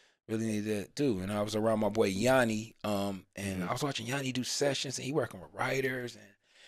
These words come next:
Speaker 1: you know, I didn't even know they writers. They people come in, and I'm like, "Okay," I'm thinking they artists,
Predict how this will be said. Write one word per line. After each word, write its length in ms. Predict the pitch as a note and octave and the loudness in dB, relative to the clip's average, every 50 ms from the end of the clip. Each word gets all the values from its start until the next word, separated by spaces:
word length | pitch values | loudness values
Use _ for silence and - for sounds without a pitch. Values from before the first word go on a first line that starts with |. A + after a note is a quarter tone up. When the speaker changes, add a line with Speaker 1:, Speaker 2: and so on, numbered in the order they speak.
| - - _ _ _ | -20 -20 _ _ _
Speaker 1:
you 80 | - D#3 | -6 0
know, 80 | E3 F3 | 2 4
I 80 | A3 | 6
didn't 160 | A3+ G#3 F#3 | 6 6 6
even 120 | F3+ E3+ F3 | 6 6 8
know 80 | F3 | 8
they 120 | E3+ F3 F3 | 10 10 10
writers. 320 | E3+ G3 A3+ G#3 D#3+ C#3 | 10 10 10 10 10 10
They 120 | C#3 D3+ C#3+ | 8 6 6
people 260 | - G3+ F3+ D#3+ D#3+ | 6 6 4 4 4
come 200 | - F#3+ E3+ E3+ | 4 4 4 6
in, 140 | E3+ E3+ F3 | 4 4 4
and 140 | E3+ E3+ | 4 4
I'm 80 | F#3 F#3 | 4 4
like, 160 | F3+ D#3 - G3 | 4 2 2 2
"Okay," 240 | A3+ - - D3+ | 2 4 6 6
I'm 120 | D#3 F3 F3+ | 6 4 4
thinking 240 | - E3 C#3 D3+ C#3+ | 2 0 0 0 0
they 140 | D3 D3+ | 2 2
artists, 500 | C#3 B2 D#3+ F#3+ D#3+ A2 F2 - - - | 4 6 6 4 4 2 -2 -4 -8 -10